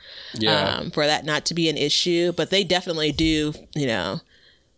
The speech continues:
Speaker 2: fly, lay eggs, man. Gosh, eggs.
Speaker 1: Yeah, eggs. And, and so I
Speaker 2: The
Speaker 1: do wanna be
Speaker 2: larva.
Speaker 1: clear while we're early on that we are going to get into the squash vine borer because in a lot of
Speaker 2: Mm.
Speaker 1: areas that is a spring pest. And there is new research that I have come across that I will be divulging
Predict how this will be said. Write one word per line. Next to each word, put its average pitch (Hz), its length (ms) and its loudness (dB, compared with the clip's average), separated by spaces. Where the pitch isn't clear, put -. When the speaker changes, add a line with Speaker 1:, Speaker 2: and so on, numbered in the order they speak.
Speaker 2:
fly, 147 580 2
lay 147 300 2
eggs, 139 560 0
man. 131 540 0
Gosh, - 560 -4
eggs. 160 600 0
Speaker 1:
Yeah, 107 440 2
eggs. 101 360 2
And, 135 280 2
and 147 120 2
so 139 540 4
I 139 160 2
Speaker 2:
The 165 80 2
Speaker 1:
do 147 100 6
wanna - 220 6
be 127 60 2
Speaker 2:
larva. 127 160 0
Speaker 1:
clear 120 420 2
while 117 220 4
we're 113 160 4
early 113 280 4
on 113 260 4
that 110 120 2
we 117 160 4
are 110 320 4
going 113 300 2
to 110 120 0
get 107 240 2
into 110 300 2
the 104 140 2
squash 104 460 2
vine 104 320 2
borer 107 380 2
because 101 380 0
in 101 80 2
a 98 80 2
lot 101 320 2
of - 120 0
Speaker 2:
Mm. - 60 0
Speaker 1:
areas 202 360 2
that 104 160 0
is 101 180 2
a 101 80 2
spring 104 380 2
pest. 113 420 0
And 104 180 2
there 104 160 4
is 104 280 2
new 117 260 4
research 123 560 2
that 95 140 2
I 98 60 2
have 95 120 0
come 101 220 0
across 90 460 0
that 95 140 2
I 95 140 2
will 95 160 2
be 92 140 0
divulging 92 800 2